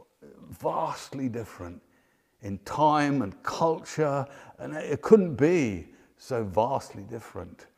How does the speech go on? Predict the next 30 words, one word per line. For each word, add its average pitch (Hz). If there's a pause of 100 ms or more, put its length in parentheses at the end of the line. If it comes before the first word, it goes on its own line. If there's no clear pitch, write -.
(220)
Even 139
our 123
own 131
culture, 117
if 98
we 117
go 110
back 104
five 120
hundred 104
years 107
and 98
look 107
at 101
our 98
culture -
today, 98 (1300)
there 120
were 117
men 135
and 139
women 104
that 101
wanted 110
to - (100)
imitate -
Christ. - (720)
They 92
wanted 120 (420)
Christ -